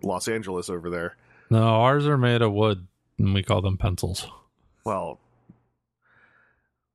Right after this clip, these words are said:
Speaker 1: look at you, look at, look at y'all living off the land. <laughs>
Speaker 2: In, unless you have an iPad,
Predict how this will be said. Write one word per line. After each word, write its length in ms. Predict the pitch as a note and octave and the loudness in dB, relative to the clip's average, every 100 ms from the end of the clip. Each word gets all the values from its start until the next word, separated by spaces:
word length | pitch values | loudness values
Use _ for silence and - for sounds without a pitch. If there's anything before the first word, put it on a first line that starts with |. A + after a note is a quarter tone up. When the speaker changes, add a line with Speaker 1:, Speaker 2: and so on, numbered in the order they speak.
| _ A2+ | _ -10
Speaker 1:
look 140 | A2+ | -8
at 80 | - | -8
you, 120 | A2 | -8
look 240 | B2 C#3 G#3 | -6 -4 -4
at, 80 | |
look 240 | C#3+ E3 F3+ | -2 -2 -2
at 80 | C#3 | -2
y'all 320 | D3 D3+ C3+ | 0 -2 -2
living 300 | C#3 C3+ C3+ | -4 -4 -2
off 260 | B2+ C3 - | -2 -4 -6
the 80 | |
land. 520 | A#2 A#2 G2+ F#2 G#2+ - | -4 -2 -4 -6 -6 -6
<laughs> 600 | - E3+ - _ _ - | -8 -14 -16 _ _ 2
Speaker 2:
In, 280 | A#2 A2+ A2+ - | 2 2 0 0
unless 460 | G#2 G#2 G#2 - | 2 2 0 0
you 200 | A2+ G#2 | 0 2
have 520 | G2+ G2 F#2+ F2+ - - | 2 0 -2 -6 -14 -4
an 100 | A#2 | 0
iPad, 480 | G2+ F#2+ - F2+ D#2+ | 2 2 2 0 -2